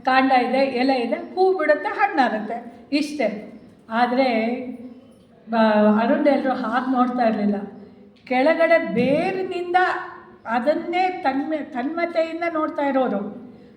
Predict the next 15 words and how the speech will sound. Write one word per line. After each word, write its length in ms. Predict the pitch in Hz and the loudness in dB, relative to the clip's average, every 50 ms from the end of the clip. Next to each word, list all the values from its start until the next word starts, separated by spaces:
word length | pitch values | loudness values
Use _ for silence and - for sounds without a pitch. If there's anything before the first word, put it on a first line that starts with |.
| - - | -8 -6
ಅದರಲ್ಲಿ 460 | 233 240 247 254 254 254 240 220 233 | -2 -2 0 0 0 0 0 2 4
ಏನಿದೆ, 500 | 269 294 - 330 311 285 262 262 247 240 226 | 4 4 4 4 2 0 0 0 0 -2 -2
ಅದು 280 | 226 - 226 208 208 214 | -4 -4 -4 -4 -4 -4
ಹೇಗೆ 380 | 226 254 262 294 302 - 285 | -2 2 4 4 4 2 0
ಆಗುತ್ತೆ, 480 | 277 233 247 247 262 240 - - 233 220 214 208 - - - - - - - | -2 -2 -2 -2 -2 -4 -4 -6 -6 -6 -6 -8 -10 -14 -18 -20 -20 -14 -10
ಹಾಗೆ 460 | 233 233 254 262 247 240 233 240 233 - | -4 -2 -2 -2 -2 -2 -4 -6 -6 -4
ಕಾಂಡ, 460 | 233 220 220 240 262 254 247 226 220 214 214 214 214 208 208 | -2 -2 0 0 0 0 0 0 0 0 0 0 -2 0 0
ಎಲೆ, 480 | 214 226 247 254 254 247 233 226 226 220 | 0 2 2 2 0 0 0 0 0 0
ಹೂವು, 480 | 226 226 226 269 269 277 269 262 247 226 226 226 226 226 233 - - - - - - - - - | -2 -2 0 0 0 0 0 0 0 0 2 2 0 0 -2 -6 -10 -12 -14 -18 -20 -8 -2 0
ಹಣ್ಣು, 440 | 262 277 277 285 277 262 262 269 262 - - - - - - - - | 2 2 4 4 4 4 4 2 0 -2 -4 -8 -10 -14 -14 -6 -2
ಆ 100 | 226 226 | -2 -2
ಹಣ್ಣಿನಲ್ಲಿ 680 | 226 226 233 247 320 339 381 392 381 370 370 370 285 254 | -2 -2 -2 -2 -2 -2 -2 0 2 2 2 2 0 0
ಎಷ್ಟು 280 | 247 254 254 - 254 | 0 -2 -2 -4 -2
ವಿಧ 200 | 220 233 226 233 | -2 0 2 4
ಇದೆ, 800 | 262 269 269 240 220 - 196 196 202 220 202 - - - - - | 6 6 6 6 4 2 0 0 2 2 0 0 0 -4 -8 -10